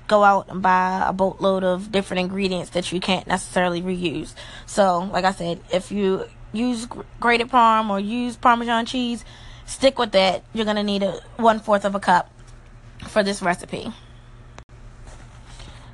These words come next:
Now, the steps are as follows. So, again, remember this recipe is going in the slow cooker itself. So, in the slow cooker, you're actually going to whisk together the crushed tomatoes,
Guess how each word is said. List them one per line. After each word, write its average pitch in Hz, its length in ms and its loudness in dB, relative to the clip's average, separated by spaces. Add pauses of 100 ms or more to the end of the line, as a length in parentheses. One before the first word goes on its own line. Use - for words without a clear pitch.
(120)
Now, 226 160 2
the - 140 -6
steps - 500 2
are 262 140 8
as 254 160 -6
follows. - 760 0
So, 220 380 4
again, 220 300 -2
remember 202 260 0
this 233 180 -6
recipe 233 360 2
is 214 120 -4
going 202 380 0
in 220 180 2
the 226 80 -2
slow 214 300 0
cooker 101 400 -4 (800)
itself. 196 480 0 (300)
So, 233 180 0
in 233 100 -2
the 240 60 -2
slow 262 280 4
cooker, 254 200 -2
you're 226 160 -2
actually 220 340 -2
going 220 260 0
to 254 140 -4
whisk 262 300 -4
together 220 560 2 (440)
the 208 80 2
crushed 247 340 2
tomatoes, 262 840 2